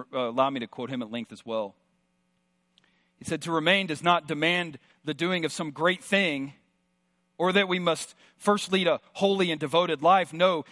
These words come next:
it is simply weakness entrusting itself to a mighty one to be kept.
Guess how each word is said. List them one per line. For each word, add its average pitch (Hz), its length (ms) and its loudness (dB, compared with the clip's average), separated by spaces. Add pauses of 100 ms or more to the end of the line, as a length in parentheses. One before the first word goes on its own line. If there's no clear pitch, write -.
it 185 140 2
is 190 140 -2
simply 175 320 -6
weakness 208 760 -4
entrusting 185 560 -2
itself 170 460 0
to 170 160 -4
a 139 40 2
mighty 160 340 2
one 156 260 -2
to 143 120 -14
be 131 120 -4
kept. - 520 -12